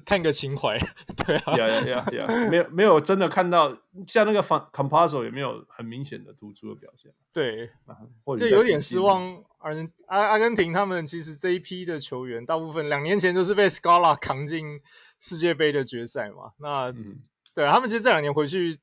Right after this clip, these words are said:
Speaker 1: 自己的联盟，就是西班牙联盟，其实表现得很好啊，也慢慢有一些球员到N B A去，可是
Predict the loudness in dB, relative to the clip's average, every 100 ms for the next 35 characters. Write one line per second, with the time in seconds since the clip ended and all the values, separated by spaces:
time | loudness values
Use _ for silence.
0 | _ -14 -10 -6 -4 -6 -8 -10 -10 -10
1 | -6 -6 -4 -8 -12 -12 -10 -8 -8 -8
2 | -10 -12 -14 -14 -12 -10 -8 -4 -2 -4
3 | -4 -6 -8 -10 -8 -8 -8 -12 -12 -16
4 | -18 -16 -12 -12 -14